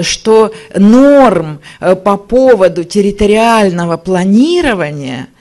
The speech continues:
сегодня действительно нет нигде. Э, свод правил, он, он, мы писали с вами экспертизу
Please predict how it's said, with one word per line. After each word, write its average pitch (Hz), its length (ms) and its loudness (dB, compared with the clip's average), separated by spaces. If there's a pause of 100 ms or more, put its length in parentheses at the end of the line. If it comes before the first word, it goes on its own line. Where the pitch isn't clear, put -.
сегодня 196 840 -2
действительно 175 960 -6
нет 202 360 -2
нигде. 160 760 -4 (640)
Э, 156 220 -2
свод 240 720 0
правил, 277 640 -4 (600)
он, 277 380 -2 (100)
он, 214 280 0
мы 226 320 4
писали 214 540 -2
с 175 140 -6
вами 190 440 -2
экспертизу 156 840 -14